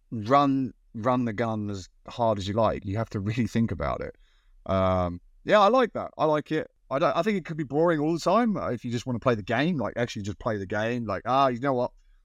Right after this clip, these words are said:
High cap, drum mag, let's go. I wanna go nuts." Fine. But, you know, every now and then, real caps is,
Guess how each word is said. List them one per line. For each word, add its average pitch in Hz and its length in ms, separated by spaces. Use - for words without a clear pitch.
High 139 180
cap, 120 380
drum 123 260
mag, 110 280
let's 120 160
go. 98 340
I 107 40
wanna 104 180
go 98 80
nuts." 101 420
Fine. 120 460
But, 113 300
you 139 80
know, 113 160
every 170 160
now 208 200
and 202 80
then, 208 380
real 175 160
caps 175 460
is, 143 380